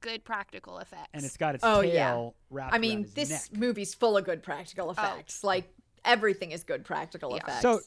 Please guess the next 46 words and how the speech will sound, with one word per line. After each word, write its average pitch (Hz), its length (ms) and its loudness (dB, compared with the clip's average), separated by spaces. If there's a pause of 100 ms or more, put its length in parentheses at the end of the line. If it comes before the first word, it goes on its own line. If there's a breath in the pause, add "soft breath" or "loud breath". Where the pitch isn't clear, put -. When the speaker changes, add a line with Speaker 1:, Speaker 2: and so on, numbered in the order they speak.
(220 soft breath)
Speaker 2:
did 151 160 -6
they 269 400 0
sedate 196 520 0
him, 214 200 0
or 190 140 4
did 160 120 -4
they 170 160 2
say 180 240 0
that 156 160 0
it 123 100 -6
put 160 140 4
him 156 140 0
in 120 80 0
a 107 40 -6
coma 156 360 -2
or 196 120 -2
something? 208 300 0
Speaker 3:
Apparently, 339 400 4
it 330 140 -4
put 269 120 4
him 269 120 -2
in 226 80 0
a 208 40 -2
coma. 139 640 -8
Speaker 2:
Okay, 90 340 -10
'cause, 104 360 -12
yeah, 107 280 -8
I 120 80 -6
wouldn't 170 200 -6
Speaker 3:
They, 151 80 4
Speaker 2:
be 147 60 6
happy 135 240 0
Speaker 3:
they 226 80 4
Speaker 2:
if 233 80 4
that - 40 -4
Speaker 3:
say 254 280 6
Speaker 2:
happened. 240 100 2
Speaker 3:
that 220 160 8
Speaker 1:
I 202 80 -2
Speaker 3:
they're 220 100 4
Speaker 1:
wanna 262 100 4
Speaker 3:
like, 202 200 0
Speaker 1:
be - 20 -8
knocked 180 340 -2
Speaker 3:
yeah. 180 200 -2
Speaker 1:
out. - 120 -8